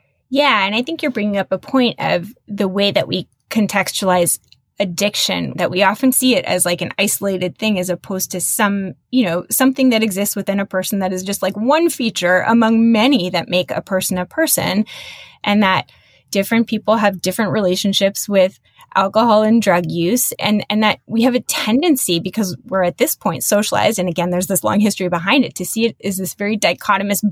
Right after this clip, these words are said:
binary thing. You have an addiction or you don't. And what he talks a lot about in the book and in our conversation is that the more productive way to see addiction is on a continuum.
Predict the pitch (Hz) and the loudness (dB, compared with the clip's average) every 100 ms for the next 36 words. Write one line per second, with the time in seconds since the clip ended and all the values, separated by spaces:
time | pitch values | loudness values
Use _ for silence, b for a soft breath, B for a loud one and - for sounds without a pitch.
0 | - 208 208 190 190 185 - 220 170 165 | 0 0 2 0 -2 -4 -2 -2 0 0
1 | 208 185 196 196 185 185 - 190 185 185 | 2 2 2 -2 -2 -4 -4 -4 -4 -6
2 | 180 208 214 202 175 B B B B B | -2 2 2 0 -4 B B B B B
3 | - 226 240 254 262 294 - 359 - 262 | -2 2 2 2 0 -2 -2 -2 2 4
4 | 220 220 202 208 214 370 269 220 202 185 | 4 2 0 0 -2 0 2 2 0 -2
5 | 208 190 180 254 302 208 180 170 190 180 | -4 -4 -4 -4 -2 -2 -2 0 0 2
6 | 185 - 190 175 196 196 202 190 190 180 | 0 -2 -4 -4 -2 -2 -2 -4 0 -2
7 | - - 180 - - 240 269 240 - 175 | -2 -6 -6 -4 -2 -2 0 0 -2 -4
8 | 165 - 175 - - 269 254 202 175 170 | -4 -4 -6 -8 0 2 2 0 -4 -6
9 | 165 196 175 - 277 247 - - - | -6 -6 -4 0 2 2 -2 -10 -12